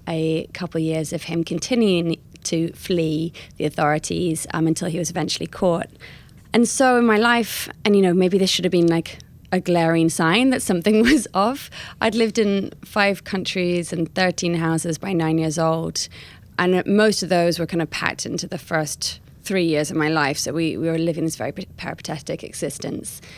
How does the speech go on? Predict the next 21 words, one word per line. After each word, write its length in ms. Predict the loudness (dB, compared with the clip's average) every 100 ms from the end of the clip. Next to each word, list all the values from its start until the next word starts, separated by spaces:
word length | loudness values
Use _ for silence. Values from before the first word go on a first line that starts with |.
| -20 -12 -2
uh, 240 | 0 2
moving 320 | 2 2 0
through 140 | -2 -2
Europe 380 | -2 0 -2 -4
from, 440 | -6 -4 -4 -6 -10 -20 -20 -12
uh, 160 | -6 -6
studying 340 | -4 -2 0
in 140 | 0 -2
California. 640 | -4 -8 -2 2 4 2
Then 120 | 2 0
we 40 |
went 140 | 0 -4
to 120 | -8 -2
Italy 720 | -4 0 2 4 4 2 -2
and 180 | -6 -4
then 480 | -2 0 0 -2 -4 -8 -20 -20 -12
Portugal 800 | -2 -2 -2 0 2 4 4 2 -2 -4
and 180 | -4 -4
then 540 | -2 0 2 2 2 -2 -10 -20 -20
via 560 | -8 0 2 4 2 0
France, 1040 | -4 -2 2 2 2 0 -4 -6 -8